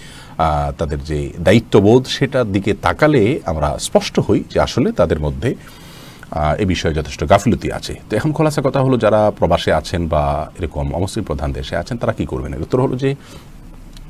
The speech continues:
এ সমস্ত দেশগুলোতে আলহামদুলিল্লাহ, আহ, যদি ইহুদি খ্রিস্টানদের মধ্যে এরকম কেউ ধর্মচর্চা করেন, আল্লাহতে বিশ্বাস করেন, আল্লাহর নামে জবে করেন, জানেন, সচরাচর এরকম হয়ে থাকে, তাহলে individual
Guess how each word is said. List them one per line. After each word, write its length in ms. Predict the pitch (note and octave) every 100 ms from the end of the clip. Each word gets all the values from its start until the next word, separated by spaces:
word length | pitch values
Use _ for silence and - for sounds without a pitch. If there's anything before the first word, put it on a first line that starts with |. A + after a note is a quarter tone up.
| -
এ 80 | A2+
সমস্ত 300 | C3 A#2 A#2+
দেশগুলোতে 560 | G2 F2 G#2 G2 G2+
আলহামদুলিল্লাহ, 580 | F#2 - G2 D#2 D2 - - - - -
আহ, 260 | - D2 D2+
যদি 260 | E2+ F#2+
ইহুদি 220 | F#2 G#2 G#2+
খ্রিস্টানদের 400 | A2+ - G2+ G2
মধ্যে 180 | G2
এরকম 200 | F#2 F#2
কেউ 240 | F2 F2+ F2
ধর্মচর্চা 520 | E2+ E2+ E2 F2 F2+
করেন, 220 | E2+ E2
আল্লাহতে 300 | D#2 F2 E2
বিশ্বাস 300 | F2 - F#2
করেন, 180 | - E2
আল্লাহর 200 | D#2+ E2
নামে 160 | E2 E2
জবে 220 | E2 E2
করেন, 240 | E2 E2+
জানেন, 320 | E2 A2 F#2+
সচরাচর 440 | F#2+ A#2 - A#2+ B2
এরকম 180 | A#2 G2+
হয়ে 160 | G#2+
থাকে, 260 | A#2 A#2 D3
তাহলে 360 | - G2+ F2+ E2 - -
individual 460 | - F#2 F#2 G2+ G2+